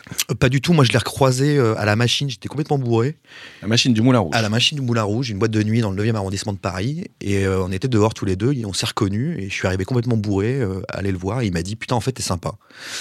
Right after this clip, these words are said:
Speaker 1: Et c'était quelques temps après. Et après, j'ai, j'ai reproposé des piges, et, euh, sur le site. Et je suis revenu petit à petit.
Speaker 2: Et Antoine, toi,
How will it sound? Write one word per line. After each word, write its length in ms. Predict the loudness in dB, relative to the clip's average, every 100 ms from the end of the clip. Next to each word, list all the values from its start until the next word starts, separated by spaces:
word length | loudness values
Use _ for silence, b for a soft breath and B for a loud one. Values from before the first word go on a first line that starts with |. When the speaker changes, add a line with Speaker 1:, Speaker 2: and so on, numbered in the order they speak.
| B B
Speaker 1:
Et 80 | -8
c'était 240 | -8 -6 -4
quelques 240 | -2 -2
temps 140 | -2
après. 480 | -4 -4 0 2 2
Et 280 | 0 -4 -8
après, 300 | -8 -4 -2
j'ai, 160 | -2 -4 -6
j'ai 120 | -4 -4
reproposé 360 | -4 -4 -4
des 140 | -4 -8
piges, 480 | -8 -4 0 0
et, 160 | 0 -2
euh, 160 | -6 -6
sur 160 | -6
le 60 | -2
site. 380 | -2 -2 -8 -6
Et 20 |
je 40 |
suis 120 | -6
revenu 300 | -6 -8 -8
petit 280 | -6 -6 -6
à 20 |
petit. 460 | -6 -6 -6 -6 -8 -8 B B B B B _
Speaker 2:
Et 60 | -4
Antoine, 300 | 0 0 0
toi, 140 | -2